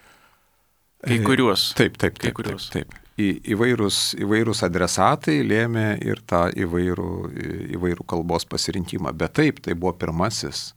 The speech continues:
Speaker 2: vyskupas, Žemaičių vyskupas, kuris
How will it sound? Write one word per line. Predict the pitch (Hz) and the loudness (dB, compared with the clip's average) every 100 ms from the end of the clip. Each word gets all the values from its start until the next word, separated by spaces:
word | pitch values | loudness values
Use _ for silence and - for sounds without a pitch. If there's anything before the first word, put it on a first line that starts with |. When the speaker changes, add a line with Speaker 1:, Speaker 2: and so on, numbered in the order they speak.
| _ _ - | _ _ -10
Speaker 2:
vyskupas, | 82 - - - 117 | -6 -6 -10 -8 -6
Žemaičių | 107 95 92 98 - | -4 -4 -6 -6 -8
vyskupas, | - 95 - - 95 - | -6 -6 -8 -8 -6 -6
kuris | - 87 98 | -6 -4 -6